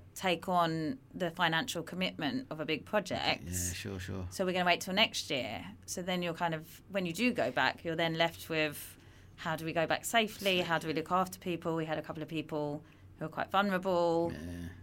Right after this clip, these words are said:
Speaker 1: You know, it's, yeah.
Speaker 2: Oh, it's, it was, it was so, it was so many. Like you said, I, I think in hindsight now, and I think we, again, we spoke about this a bit of, like, in hindsight, I can look back at that time, and there was, I can take snippets of it that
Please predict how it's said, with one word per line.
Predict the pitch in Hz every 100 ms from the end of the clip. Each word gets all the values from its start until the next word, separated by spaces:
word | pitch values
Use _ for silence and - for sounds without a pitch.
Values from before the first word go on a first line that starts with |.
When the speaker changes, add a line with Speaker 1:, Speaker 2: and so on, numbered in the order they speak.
| - - 180
Speaker 1:
You |
know, | 156 143
it's, | - - - - - -
yeah. | 170 - - -
Speaker 2:
Oh, | 92
it's, | 107 - -
it | 107
was, | 107 92 107
it |
was | 107 -
so, | - 110 95 - 131 - -
it | -
was | 98
so | - 110
many. | 98 127
Like | 131
you | -
said, | 104
I, | - - - -
I |
think | - - 120
in |
hindsight | 117 131 139 - 78 76
now, | 76 67 65 87 92 - - -
and | -
I | 87
think | -
we, | 69
again, | - 98 85
we |
spoke | 76 78 80
about | 76 -
this | 90
a | -
bit | -
of, | -
like, | 87 82 - -
in | -
hindsight, | - 78 -
I | 90
can | 92 90
look | 92 -
back | - 80 -
at | -
that | 85 -
time, | 87 80 80
and | 87 78
there | 80
was, | 80 82 - - - -
I | -
can | 82
take | 80 95 85 -
snippets | - 92 92 -
of | 80 73
it | 73 - - -
that | 78